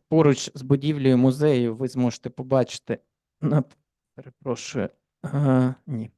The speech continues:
не, ну, вірте мені на слово, зможете побачити рештки техніки,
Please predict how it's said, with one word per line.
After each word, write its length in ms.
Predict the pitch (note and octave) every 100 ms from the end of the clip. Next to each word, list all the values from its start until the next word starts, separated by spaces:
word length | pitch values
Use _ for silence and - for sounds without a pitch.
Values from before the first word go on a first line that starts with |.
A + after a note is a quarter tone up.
| -
не, 160 | A#2+ A#2 _ _ _ _ _ -
ну, 220 | F3+ E3 _ _ _ _
вірте 320 | - C#3 -
мені 220 | C3 B2+
на 180 | C3+ C3+
слово, 260 | B2 A#2+ A2+
зможете 380 | B2+ C3 - B2
побачити 560 | B2 A#2 A#2+ - B2
рештки 400 | B2 B2+ - -
техніки, 840 | A2+ - A#2 - A#2+ B2 - A#2